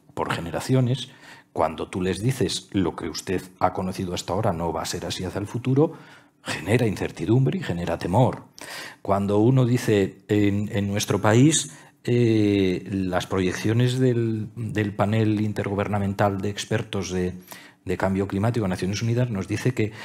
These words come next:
vamos a, hacia unos escenarios en los cuales se van a reducir entre un veinticuatro y un cuarenta por ciento la disponibilidad de recursos hídricos. En un país que tiene una estructura de aprovechamiento del, del agua muy vin-, vinculado al desarrollo agrario,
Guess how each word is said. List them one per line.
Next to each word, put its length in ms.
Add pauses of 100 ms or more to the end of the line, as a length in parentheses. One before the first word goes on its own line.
(160)
vamos 560
a, 280
hacia 400
unos 220
escenarios 540
en 80
los 120
cuales 220
se 80
van 160
a 60
reducir 360
entre 200
un 80
veinticuatro 500
y 20
un 60
cuarenta 300
por 140
ciento 240
la 100
disponibilidad 640
de 60
recursos 520
hídricos. 540 (640)
En 140
un 100
país 380
que 180
tiene 340
una 200
estructura 640
de 80
aprovechamiento 800
del, 400
del 180
agua 220
muy 180
vin-, 160 (100)
vinculado 640
al 140
desarrollo 640
agrario, 560